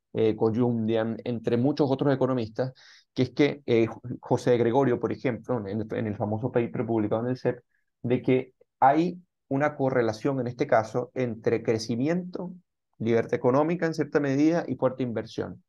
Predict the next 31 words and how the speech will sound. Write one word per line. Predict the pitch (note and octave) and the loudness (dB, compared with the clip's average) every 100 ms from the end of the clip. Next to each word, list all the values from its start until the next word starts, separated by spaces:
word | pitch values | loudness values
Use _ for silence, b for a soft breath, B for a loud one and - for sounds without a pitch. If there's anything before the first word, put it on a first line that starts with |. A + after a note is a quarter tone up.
| - G#2+ | -18 -8
¿ok? | G#2+ | -4
Lo | B2 - - - | -4 -6 -10 -2
que | |
pasa | B2 A#2+ | 0 2
es | C#3+ | 4
que, | |
bueno, | C3+ B2 A2 | 4 4 2
uno, | B2 C3+ - | 0 0 -2
uno | B2 C3 | -4 0
podría | C3 B2 B2+ | 2 4 4
decir | B2 C3 A#2+ | 2 0 -4
cuáles | - B2+ | -2 -2
son | C#3 D3 | -2 -4
los | C3+ | -4
factores | A#2+ - C3+ C#3 | -6 -2 -4 -4
que | |
hicieron | B2 C3 C#3 | -2 -2 -2
que | C3+ | -2
el | A2+ | -4
crecimiento | A2+ A#2 A#2+ B2 | -4 -4 -4 -2
en | C3 | -2
Chile | C3 C3 C3+ | 0 -2 0
se | C3 | -2
detuviera | A2+ A#2 A#2+ | 0 0 0
de | B2+ | 0
manera | A#2 B2 C3+ C3+ B B B | 0 0 0 -4 B B B
significativa. | - C3 A#2+ A2+ A#2 F3 B2 | -4 -2 0 2 4 6 6
Bueno, | B2+ A#2 | 6 4
hay | A#2+ | 4
varios. | C3+ G#2+ F#2+ F2+ - | 4 4 0 -4 -6
Hay, | F#2 F2+ G#2+ | -2 0 0